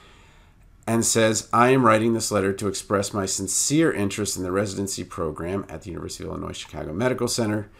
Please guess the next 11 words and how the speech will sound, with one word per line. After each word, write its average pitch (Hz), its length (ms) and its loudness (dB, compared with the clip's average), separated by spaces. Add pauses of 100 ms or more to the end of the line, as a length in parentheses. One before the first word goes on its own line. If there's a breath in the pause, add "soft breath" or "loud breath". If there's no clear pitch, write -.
(400 soft breath)
I 101 100 2
believe 95 440 0
your 92 340 -4 (260)
residency 98 480 -4
is 92 100 -2
a 95 40 -6
perfect 98 380 -6
match 92 280 -8 (140)
to - 100 -10
my 87 280 -6
interests." 117 520 -2